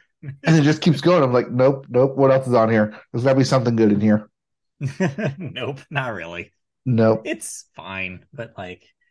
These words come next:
Speaker 2: it just sounds, it just sounds bad. Straight up, it just sounds bad. Um, let's move on to something that sounds a little better, uh, which is Don't Blame Me. Um,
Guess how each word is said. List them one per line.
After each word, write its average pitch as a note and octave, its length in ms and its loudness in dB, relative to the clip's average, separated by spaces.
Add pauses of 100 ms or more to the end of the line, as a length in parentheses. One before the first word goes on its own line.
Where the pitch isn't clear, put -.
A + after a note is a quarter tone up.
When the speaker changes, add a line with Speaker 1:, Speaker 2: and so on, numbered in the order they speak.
(140)
Speaker 2:
it A3+ 80 -16
just - 180 -12
sounds, C3+ 380 -4 (160)
it F3+ 80 -8
just C4+ 180 -6
sounds C#4+ 240 0
bad. A2 320 -4 (200)
Straight G3+ 260 -10
up, F2 280 -10
it C#3 80 -10
just C#3+ 140 -12
sounds F2+ 240 -14
bad. - 260 -18 (1120)
Um, G2 380 -12 (180)
let's B3 140 -16
move - 140 -10
on C3+ 180 0
to A#2+ 60 -8
something C3+ 280 -6
that B2 80 -14
sounds B2 220 -8
a G#2 60 -8
little A2+ 180 -4
better, F#2 320 -8 (680)
uh, A2+ 320 -2
which A#2 200 -6
is A#2 220 -2
Don't A#3 260 -2
Blame G#3+ 320 -2
Me. G#2+ 300 -12 (960)
Um, G#3 340 0